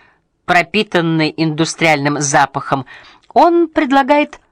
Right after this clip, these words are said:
новое отношение к природе, прославляет ароматы современности.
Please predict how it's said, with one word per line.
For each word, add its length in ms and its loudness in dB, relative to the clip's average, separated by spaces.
новое 380 2
отношение 560 -4
к 80 -20
природе, 520 -2
прославляет 600 -2
ароматы 680 2
современности. 1160 -2